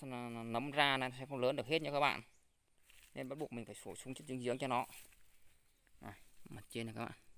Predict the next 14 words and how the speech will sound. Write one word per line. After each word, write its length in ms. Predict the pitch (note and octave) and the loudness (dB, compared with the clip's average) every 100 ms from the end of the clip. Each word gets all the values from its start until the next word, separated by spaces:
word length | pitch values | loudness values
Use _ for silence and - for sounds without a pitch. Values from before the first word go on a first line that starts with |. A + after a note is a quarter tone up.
| - - - - - - _ _ _ _ _ _ _ _ _ - | -18 -18 -20 -20 -20 -20 _ _ _ _ _ _ _ _ _ -14
Từ 140 | G#2+ | -8
đâu 180 | A2 G#2+ | -6 -6
ra? 100 | G#2+ - - - - _ - _ _ _ _ - _ _ _ _ _ _ _ _ _ | -8 -12 -20 -20 -20 _ -20 _ _ _ _ -20 _ _ _ _ _ _ _ _ _
Này. 220 | G#2+ G#2 - _ _ _ _ _ _ _ _ _ _ _ _ | -16 -16 -16 _ _ _ _ _ _ _ _ _ _ _ _
Nhìn 220 | A#2+ A#2 G#2+ | -10 -8 -6
nó, 120 | B2+ | -6
nó, 120 | B2+ | -8
nó 200 | C3 C3+ - | -8 -10 -8
không, 160 | C3+ | -8
không 200 | C3+ C#3 | -8 -6
rõ 160 | B2 C#3+ | 0 2
các 80 | D#3 | 0
bạn. 160 | - - - _ - - - - - _ _ _ _ - - - _ - - - _ _ _ _ _ _ _ _ _ _ _ _ _ _ _ - - _ - - _ _ | -4 -8 -20 _ -20 -20 -20 -20 -20 _ _ _ _ -20 -20 -20 _ -20 -20 -20 _ _ _ _ _ _ _ _ _ _ _ _ _ _ _ -20 -20 _ -20 -20 _ _
Này, 120 | - | -20